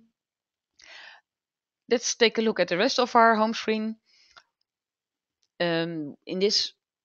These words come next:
app, we now have an icon menu. Uh, it's, um, positioned on the top. So, for example, let's see if I can change it. You can change the, put, bring the icons, uh, down to the bottom. For now, it's three columns next to each other, but what I ca-, what I can do is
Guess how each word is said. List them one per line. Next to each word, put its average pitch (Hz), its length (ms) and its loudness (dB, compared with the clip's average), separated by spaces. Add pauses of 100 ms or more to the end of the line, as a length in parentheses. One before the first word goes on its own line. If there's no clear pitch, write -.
(300)
app, 165 240 0 (280)
we 175 100 -6
now 196 240 4
have 180 200 -2
an 160 180 -8
icon 233 460 -2 (420)
menu. 208 640 -4 (340)
Uh, 180 60 -4
it's, - 220 -6
um, 180 80 -6
positioned 190 460 -4
on 165 100 -4
the 147 80 -6
top. - 420 -2
So, - 240 -6
for - 140 -10
example, - 460 -10
let's - 140 -10
see - 220 -8
if - 120 -10
I - 80 -8
can 175 260 -12 (320)
change 180 360 -4
it. 165 200 -8
You - 60 -10
can 160 180 -10
change 175 340 -6
the, 147 380 -6 (160)
put, - 140 -14 (280)
bring 180 160 -6
the - 100 -2 (120)
icons, - 420 -4
uh, - 260 -8
down 233 400 2 (260)
to 165 100 -10
the 165 80 -4
bottom. 196 500 -4 (220)
For - 200 -2
now, 202 240 2
it's - 220 -8
three 196 180 -6
columns 226 440 -4
next 208 220 -8
to 196 100 -8
each 196 180 -6
other, 185 160 -4
but 175 140 -8
what 175 80 -2
I 165 40 -4
ca-, - 220 -14
what 165 140 -4
I 165 40 -4
can 170 200 -12
do 185 140 -4
is 170 120 -8